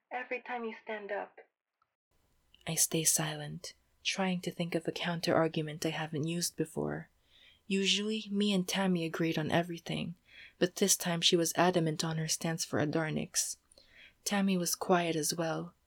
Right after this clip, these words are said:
Speaker 2: allowing her rebuttal to sink in. There's no way technology today could create something that powerful.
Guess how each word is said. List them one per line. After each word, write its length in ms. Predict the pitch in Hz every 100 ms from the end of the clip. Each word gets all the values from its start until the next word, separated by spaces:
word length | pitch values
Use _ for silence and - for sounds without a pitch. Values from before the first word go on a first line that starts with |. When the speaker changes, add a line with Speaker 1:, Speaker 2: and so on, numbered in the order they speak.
| -
Speaker 2:
allowing 400 | 170 175 170 170
her 120 | 165
rebuttal 440 | 170 160 165 165 156
to 120 | 175
sink 340 | - 160 160
in. 300 | 165 151 160 170 _ _ _ _ _ -
There's 220 | 185 175
no 220 | 180 190
way 160 | 190 185
technology 580 | 185 - 185 175 170 180
today 340 | - 180 170
could 180 | 170 180
create 300 | - 165 165
something 300 | 170 165 170
that 200 | 165 -
powerful. 800 | - 175 175 180 - 175 175 180